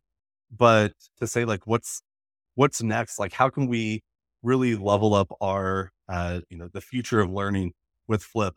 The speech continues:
and w-, of course with A I and with, uh, we have a beautiful, uh, new math lens, uh, with Math Solver.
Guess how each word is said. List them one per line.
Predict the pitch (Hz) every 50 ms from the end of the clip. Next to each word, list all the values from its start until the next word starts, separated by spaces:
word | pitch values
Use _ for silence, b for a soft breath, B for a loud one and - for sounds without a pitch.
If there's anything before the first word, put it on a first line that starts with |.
| _ -
and | 113 110 107 107 107 107 107 107 107 104 101 98 - - _ _ -
w-, | 110 113 - -
of | 98 -
course | - - 135 120 - -
with | 107 - -
A | 104 101 101
I | 95 92 87 80 76 78 - -
and | 101 101 101 98 101 98 98 95 95 95 101 104
with, | 101 104 101 98 95 92 - _ _ _ _ _ _ _ _
uh, | - 110 101 101 101
we | 104 101
have | 95
a | 98
beautiful, | 95 101 127 135 139 131 113 - 120 113 110 110 107 107 107 - _ _
uh, | - 101 98 95 101 95 -
new | 120 110 110 107 110 110 107 101
math | 107 101 92 104 110 - -
lens, | 110 101 90 87 90 90 87 -
uh, | - 110 98 95 95 98 95
with | 98 95 -
Math | - 101 98 104 -
Solver. | - - 113 - 82 - 78 82